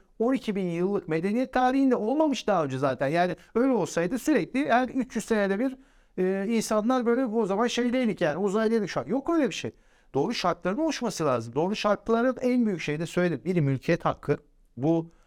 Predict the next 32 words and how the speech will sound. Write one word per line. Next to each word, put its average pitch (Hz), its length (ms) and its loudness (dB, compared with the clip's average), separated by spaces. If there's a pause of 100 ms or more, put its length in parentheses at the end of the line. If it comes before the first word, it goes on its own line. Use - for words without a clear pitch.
(240)
aslında 135 400 0
biraz 156 240 2
şey, 143 320 -2 (140)
mülkiyet 127 340 -4
hakkı 147 220 -2
derken 160 320 0
şey 139 260 2
de 107 160 2
kapsıyor - 440 -4
tabii, 113 200 0
eşit - 480 -4 (320)
haklar 117 440 0
insanlar 104 520 0
arasında. 98 460 -4
Çünkü, 123 400 0 (400)
e, 113 140 -2 (260)
bunu 135 280 0
demek 117 240 0
istiyorum. 110 280 -2
Yoksa 123 240 0
bir 131 140 0
aristokratın, 139 560 -2
kralın 131 340 -2
her 165 120 0
zaman 160 260 0
mülkiyetin 127 460 -2
hakkı 113 300 -2
vardı. 110 260 0 (300)
Kılıcı 160 320 2
vardı, 113 280 0
ordusu 156 460 -2
vardı. 107 280 -2